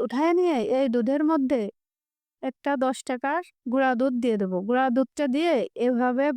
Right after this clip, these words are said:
ভালো করে এই দুধের সাথে মিক্স করে নেব। এই দুধটা ভালো করে মিক্স করে এক পাশে রেখে দেবো। এখন আবারও চুলায় চলে যাব। চুলায় গিয়ে আগে থেকে গুঁড়া দুধ যে মিক্সড করে রেখেছি, সেই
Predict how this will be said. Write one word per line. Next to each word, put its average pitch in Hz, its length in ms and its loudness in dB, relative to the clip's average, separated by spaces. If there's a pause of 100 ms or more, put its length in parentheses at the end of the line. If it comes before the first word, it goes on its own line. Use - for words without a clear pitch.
(120)
ভালো 240 220 0 (120)
করে 247 240 0 (680)
এই 254 220 0
দুধের 247 320 0
সাথে 285 180 -2 (120)
মিক্স 269 180 0 (100)
করে 220 200 0
নেব। 185 120 2 (540)
এই 311 220 2
দুধটা 302 240 0 (100)
ভালো 277 240 2
করে 294 140 4 (120)
মিক্স 262 180 0 (100)
করে 294 200 2 (220)
এক 262 80 -4 (100)
পাশে 254 200 -4 (100)
রেখে 233 260 -2
দেবো। 190 180 -4 (840)
এখন 247 380 0 (160)
আবারও 247 380 2 (160)
চুলায় 240 380 4
চলে 226 280 2
যাব। 190 200 0 (240)
চুলায় 240 380 2 (140)
গিয়ে 240 260 4 (1000)
আগে 220 380 -2
থেকে 262 240 0 (140)
গুঁড়া 233 220 4 (100)
দুধ 233 160 4 (120)
যে 233 80 2 (120)
মিক্সড 226 300 -4
করে 277 140 0 (100)
রেখেছি, 294 340 -2 (200)
সেই 254 240 2